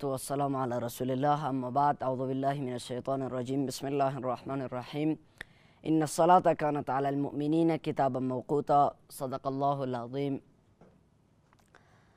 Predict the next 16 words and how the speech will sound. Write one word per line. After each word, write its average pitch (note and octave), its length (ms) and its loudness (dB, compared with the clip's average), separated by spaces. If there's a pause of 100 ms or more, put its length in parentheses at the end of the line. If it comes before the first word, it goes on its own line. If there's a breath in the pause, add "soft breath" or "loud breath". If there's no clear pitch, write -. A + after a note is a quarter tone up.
(920 soft breath)
بینندگان D3 500 4
محترم، D3+ 760 2
اطفال C#3+ 340 -4
نازنین C#3 580 2
و D#3+ 40 4
دوست C3+ 280 -2
داشتنی، D3+ 560 -2
در C#3+ 140 -2
نخست C3+ 440 -4
السلام C3 400 0
علیکم C#3+ 600 2
و C3 40 0
رحمت C3 400 -4
الله C#3+ 460 2
و C3+ 140 0
برکاته. B2 520 -6